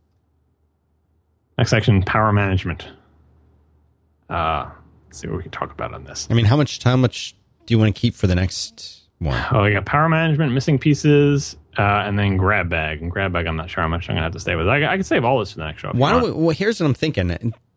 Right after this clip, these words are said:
Speaker 2: 'Cause I don't wanna shortchange people. I don't want you to rush through it. We save that, and then you could also bundle into that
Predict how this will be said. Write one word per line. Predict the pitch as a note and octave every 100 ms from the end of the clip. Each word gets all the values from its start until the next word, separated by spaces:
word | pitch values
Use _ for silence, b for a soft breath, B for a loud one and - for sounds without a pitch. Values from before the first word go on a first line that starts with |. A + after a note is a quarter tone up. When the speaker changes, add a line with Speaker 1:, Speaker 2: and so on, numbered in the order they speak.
| _ A2+ A2+ - - C#3 C#3
Speaker 2:
'Cause | D#3
I |
don't | F3+
wanna | G#3+
shortchange | B2 B2+ A#2 - B2+ A#2
people. | - G#2 G#2
I |
don't | B2
want | A#2 -
you |
to | G2+
rush | G2+ G2+ -
through | D#3
it. | - b -
We | B2+
save | - F3 G3
that, | F3 F#3
and | C#3
then | C3 B2
you |
could | A2+ C3
also | D3 - A#2
bundle | F#2 G#2 C3 B2 A2 G2+ -
into | C3+ C#3 -
that | D2 C2+ C#2+